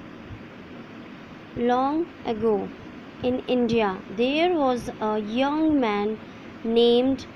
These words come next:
Manu। It means बहुत पहले,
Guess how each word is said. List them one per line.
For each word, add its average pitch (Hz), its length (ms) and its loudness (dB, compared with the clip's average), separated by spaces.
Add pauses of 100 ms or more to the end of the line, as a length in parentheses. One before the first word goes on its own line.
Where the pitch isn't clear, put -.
(600)
Manu। 247 360 4 (1600)
It 220 140 -4
means 240 240 4 (640)
बहुत 247 280 4
पहले, 233 540 4